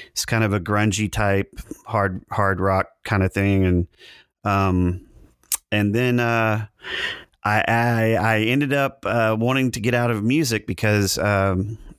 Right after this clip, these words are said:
I'm, I met my wife, and we met in a songwriting session, and I, first person I ever met that I was like, "I think I could give up music for her if it, if it means that I can't marry her." And so on the verge of giving up music, um, I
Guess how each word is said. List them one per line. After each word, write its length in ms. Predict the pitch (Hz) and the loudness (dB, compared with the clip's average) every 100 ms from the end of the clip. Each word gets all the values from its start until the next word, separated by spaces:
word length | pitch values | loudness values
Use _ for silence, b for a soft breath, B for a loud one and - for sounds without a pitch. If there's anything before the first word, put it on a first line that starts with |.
| _ | _
I'm, 420 | 104 104 95 95 - | -2 0 2 0 -2
I 80 | 101 | -2
met 220 | 101 107 | 0 0
my 80 | 104 | 0
wife, 420 | 95 98 120 123 | 0 2 0 0
and 100 | 95 | 0
we 120 | 98 | 2
met 200 | 107 104 | 2 2
in 60 | - | 0
a 40 | |
songwriting 580 | 101 - 104 104 104 101 | -2 0 0 2 2 0
session, 440 | - 101 - 120 120 | 0 -2 0 0 2
and 240 | 95 90 _ B B B B - | 2 0 _ B B B B -6
I, 320 | 104 104 110 95 - - | -2 0 0 -2 -8 -8
first 320 | - 123 - | -2 -2 0
person 320 | - 117 123 | -2 -2 0
I 120 | 107 | 0
ever 160 | 107 110 | 2 2
met 360 | 107 107 104 - | 2 2 0 0
that 80 | |
I 120 | 101 95 | 0 0
was 120 | 92 | 0
like, 180 | 101 107 | 0 0
"I 60 | |
think 240 | 98 107 104 | 0 0 0
I 60 | |
could 160 | 92 - | -2 -2
give 120 | 95 | 0
up 120 | 92 | 2
music 320 | 101 110 107 | 2 2 0
for 100 | - | -2
her 240 | 95 95 92 | 0 0 0
if 140 | - | -2
it, 100 | - | -10
if 120 | - | -6
it 120 | 98 101 | -4 0
means 300 | 98 95 - | 2 2 0
that 100 | 95 | 0
I 80 | |
can't 240 | - 104 90 | 0 0 0
marry 340 | 98 95 92 | 0 2 2
her." 200 | 90 90 | 2 2
And 100 | 90 | 2
so 380 | 87 101 95 92 - B B B B B - | 0 0 0 -2 -6 B B B B B -4
on 140 | 123 | -2
the 60 | 139 | 0
verge 340 | 139 139 127 | 0 0 -2
of 100 | 110 | -2
giving 320 | 127 131 127 | -2 0 0
up 100 | 120 | 0
music, 520 | 110 117 110 110 101 - - B 117 | 0 0 0 0 -2 -4 -10 B -2
um, 600 | 107 101 98 95 98 98 B B B B - | 0 2 2 0 -2 -6 B B B B -10
I 260 | 101 101 98 | -2 0 0